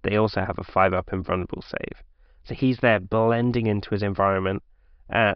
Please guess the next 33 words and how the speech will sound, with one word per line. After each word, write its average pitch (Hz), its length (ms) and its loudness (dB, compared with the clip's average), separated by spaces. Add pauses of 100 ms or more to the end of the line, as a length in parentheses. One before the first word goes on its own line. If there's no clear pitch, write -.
and 110 140 0
even 117 280 0
when 104 160 0
people 107 300 0
are 98 80 0
right 107 280 2
up 90 160 -2
close - 280 0
in 104 100 0
front 123 200 0
of 104 80 -2
it, - 180 -4
they - 160 -10
can't - 380 -2
quite - 360 2
tell 95 440 -2 (500)
where 107 420 0
the 98 100 -4
boundary 107 600 2
of, 95 240 -2
of 95 180 0
this - 340 -6 (580)
alien 120 640 2
body 110 400 4
and 107 200 2
the, 98 360 0 (340)
and 107 180 2
the 101 80 0
surroundings 107 920 -2 (840)
start 107 360 2
and 98 80 -2
end. 95 280 -2 (2500)
He's 113 400 -2